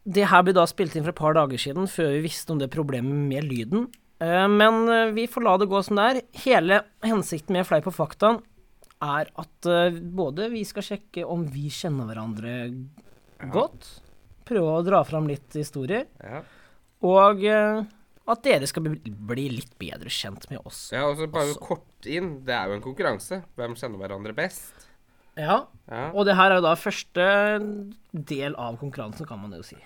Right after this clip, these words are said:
Speaker 2: Ja, veldig bra.
Speaker 1: Jepp, så får dere lytte på.
Speaker 2: Skal, vil du at jeg skal starte?
Speaker 1: Eh,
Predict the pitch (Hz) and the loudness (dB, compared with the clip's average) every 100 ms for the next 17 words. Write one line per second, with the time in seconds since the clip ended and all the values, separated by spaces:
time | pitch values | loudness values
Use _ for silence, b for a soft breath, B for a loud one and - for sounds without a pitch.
0 | 117 120 - _ _ _ _ _ - 123 | -6 -6 -8 _ _ _ _ _ -14 -12
1 | 101 95 95 - 208 214 - - - 160 | -10 -12 -14 -6 -4 -4 -8 -10 -4 -4
2 | - 160 147 - 202 214 220 - 220 214 | -2 -6 -6 -6 -4 -2 -6 -6 -8 -8
3 | - - 175 131 98 B B _ - - | -10 -6 -6 -6 -12 B B _ -4 2
4 | 147 165 147 123 127 107 95 107 - 104 | 4 4 6 4 6 4 2 -2 0 0
5 | - 175 302 - - - - - - - | 2 -2 -2 -8 -20 -20 -20 -20 -20 -20
6 | - - - - 208 226 | -20 -20 -20 -10 -6 -2